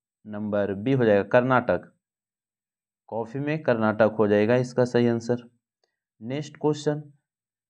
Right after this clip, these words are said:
कह रहा है, भारत में जनसंख्या वृद्धि के इतिहास में कौन सा वर्ष महाविभाजन वर्ष कहलाता है? तो इसका सही आंसर ऑप्शन नंबर डी हो जाएगा। उन्नीस सौ इक्कीस को महाविभाजन वर्ष और लघु विभाजन वर्ष कहेगा तो उन्नीस सौ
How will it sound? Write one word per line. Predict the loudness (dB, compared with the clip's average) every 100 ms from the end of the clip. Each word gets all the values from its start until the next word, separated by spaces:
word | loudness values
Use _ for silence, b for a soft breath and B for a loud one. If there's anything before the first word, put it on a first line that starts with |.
| _ -10
कह | -6
रहा | -6 -2 -2
है, | -2 -6
भारत | 0 2 2
में | -2 0
जनसंख्या | 0 0 0 2 2
वृद्धि | 4 2 2 -2 -6
के | -4 -4
इतिहास | -2 -2 4 4 2
में | -4 -4
कौन | -2 0
सा | 2
वर्ष | 4 4 0 B B -10
महाविभाजन | -8 -2 -2 0 2 0 0 0
वर्ष | 2 2 -2
कहलाता | 2 4 4 0 0 -2
है? | -2 -6
तो | -16 _ _ _ -18
इसका | -6 -6
सही | -2 -2 0
आंसर | -2 0 -2 0 2
ऑप्शन | 2 2 -2 0
नंबर | 0 4 4 4 b b _ -20
डी | -20 -6 -2 0
हो | 0 0
जाएगा। | 0 0 -2
उन्नीस | -2 0 2 2
सौ | 2
इक्कीस | 2 4 4 4
को | 0
महाविभाजन | 0 0 2 2 2 2 2 2
वर्ष | 2 0 -2 b b -4
और | 0
लघु | 4 4 2 0 -2 -4 -6 0
विभाजन | 2 4 2 2
वर्ष | 2 2 2
कहेगा | 0 0
तो | 0
उन्नीस | 0 0 2
सौ | 2